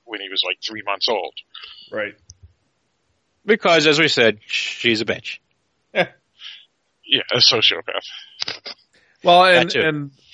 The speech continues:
Speaker 2: yeah, so, so basically everything that Tyrion said in his outburst during court was correct. Uh, is that he was really on trial for being a dwarf, and he's been shit on his entire life.
Speaker 1: That's right.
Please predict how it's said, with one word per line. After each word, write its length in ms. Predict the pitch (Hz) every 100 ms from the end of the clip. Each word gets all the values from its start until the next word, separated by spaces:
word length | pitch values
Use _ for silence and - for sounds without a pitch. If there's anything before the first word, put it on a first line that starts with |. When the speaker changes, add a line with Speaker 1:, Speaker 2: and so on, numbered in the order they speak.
| -
Speaker 2:
yeah, 360 | 143 131 120 110
so, 300 | - 127 120
so 260 | 113 127
basically 500 | 123 196 190 - 131
everything 460 | 127 131 131 135 120
that 160 | 104
Tyrion 420 | - 123 127 117 110
said 300 | 123 117 113
in 100 | 110
his 160 | 104
outburst 640 | 110 113 113 107 104 - 98 92
during 280 | - 107 98
court 380 | - 113 101 87
was 220 | 101 92
correct. 520 | - 107 92 87 - _ - - - -
Uh, 260 | 98 98 98
is 120 | 101
that 160 | 110 104
he 80 | 113
was 180 | 110 101
really 280 | 113 113
on 160 | 107 104
trial 360 | - 107 98 101
for 120 | 101
being 300 | 101 98 95
a 40 |
dwarf, 480 | 95 - 95 90 92
and 140 | 101 101
he's 220 | 101 -
been 180 | 98 98
shit 220 | - 104
on 180 | 95 98
his 140 | 98
entire 400 | 98 98 95 87
life. 400 | 82 80 78 - _ _ _ _ _ _ _ _ _ _ - - -
Speaker 1:
That's 160 | -
right. 140 | 82